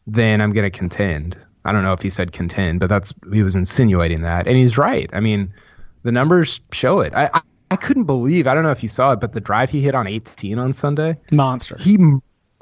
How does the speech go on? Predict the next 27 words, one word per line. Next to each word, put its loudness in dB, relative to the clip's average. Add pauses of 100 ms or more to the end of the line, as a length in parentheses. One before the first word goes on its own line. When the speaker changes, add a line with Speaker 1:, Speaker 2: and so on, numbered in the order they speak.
(140)
Speaker 1:
it 4
was 4
into 6
the 6
wind. 6
He 6
hit 4
a 4
three 2
eleven. 4 (160)
Speaker 2:
Yeah. -2 (300)
Speaker 1:
I 0
mean, 6
it 6
was 4
crazy. 0
And 2
so 4 (340)
he -6
talked 2
about 2
picking -2
up 0
his -2
swing -2
speed. 0
And 2